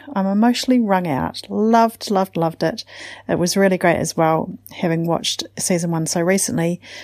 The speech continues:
to see the little flashback of the, the first Armageddon and all our favourite characters from back then.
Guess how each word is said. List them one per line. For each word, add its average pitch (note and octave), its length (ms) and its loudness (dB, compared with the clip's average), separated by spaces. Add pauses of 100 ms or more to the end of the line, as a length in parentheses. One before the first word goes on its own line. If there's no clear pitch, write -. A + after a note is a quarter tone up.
(140)
to G3 200 6
see F#3+ 340 4
the F3+ 140 2
little E3 160 2
flashback - 640 0
of D#3 300 -4
the, D#3+ 200 0 (140)
the F#3 80 -2
first - 320 0
Armageddon D#3+ 460 2
and D#3 200 0
all F3 160 0
our E3 240 0 (280)
favourite D#3+ 300 2
characters D#3+ 420 0
from E3+ 180 -4
back D3+ 220 -2
then. E3 320 -2